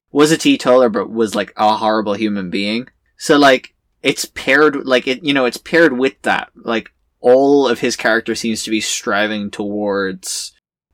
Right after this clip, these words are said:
being his own person and being a noble person. Noble space person, not noble person.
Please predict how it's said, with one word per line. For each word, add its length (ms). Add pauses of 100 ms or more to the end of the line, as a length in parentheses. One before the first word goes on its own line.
(240)
being 480
his 260
own 260
person 680 (140)
and 240
being 300
a 40
noble 440
person. 560 (1000)
Noble 580
space 420
person, 600
not 400
noble 360
person. 440